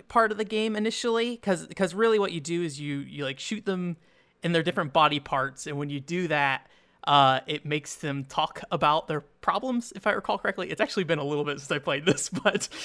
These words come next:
but yeah. And, um, and so you, like, do that part where you, you kinda get information from all the different girls about this issue they've run into, and then you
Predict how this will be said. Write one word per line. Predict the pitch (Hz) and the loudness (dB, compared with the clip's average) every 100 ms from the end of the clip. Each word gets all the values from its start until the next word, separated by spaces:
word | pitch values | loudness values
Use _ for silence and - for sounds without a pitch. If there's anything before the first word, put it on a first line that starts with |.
| - - 302 - | -10 -10 -10 0
but | 175 175 | 6 6
yeah. | 170 165 135 135 | 8 8 8 4
And, | 175 180 175 | 4 4 8
um, | 180 175 175 175 175 _ _ - | 10 10 8 0 -8 _ _ -4
and | 190 | 2
so | 233 | 4
you, | 220 | 6
like, | 202 202 | 6 4
do | 233 269 | 0 2
that | 247 | 2
part | 247 240 | 2 2
where | 208 | 0
you, | 185 | -2
you | 175 170 | -4 -4
kinda | 220 220 | 0 2
get | 185 190 | 2 0
information | 196 208 220 180 180 202 | 0 0 2 2 0 -4
from | 185 | -2
all | 165 160 | 0 0
the | |
different | 160 160 156 | -2 -4 -6
girls | 139 165 156 156 151 | 0 2 2 0 -4
about | 135 143 143 | 0 0 0
this | 143 - | -6 -2
issue | 202 - 175 | -2 -2 -2
they've | 156 147 | -2 -2
run | 147 | -2
into, | 143 143 160 143 135 135 - - - | -2 -4 -2 -2 -2 -6 -16 -20 -4
and | 170 175 | -2 2
then | 190 202 | 2 0
you | 190 165 | -2 -8